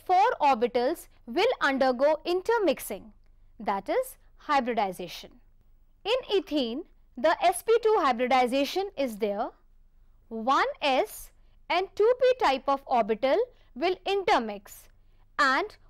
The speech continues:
one P orbital will remain unhybridized. Two P orbital, they will hybridize to give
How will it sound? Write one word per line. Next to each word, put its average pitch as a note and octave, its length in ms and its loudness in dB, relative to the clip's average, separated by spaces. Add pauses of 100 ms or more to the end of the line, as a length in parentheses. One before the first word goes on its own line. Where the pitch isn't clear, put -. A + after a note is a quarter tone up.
one C#4 320 2 (140)
P G4+ 220 4
orbital C4 560 2 (220)
will C#4 240 -2
remain C4 460 0 (360)
unhybridized. G3+ 1080 -6 (720)
Two G#4+ 180 4 (100)
P G4 200 2
orbital, B3+ 520 0 (480)
they C#4+ 160 2
will D4 140 2
hybridize C4 720 2
to F#4 140 0
give C4 380 -2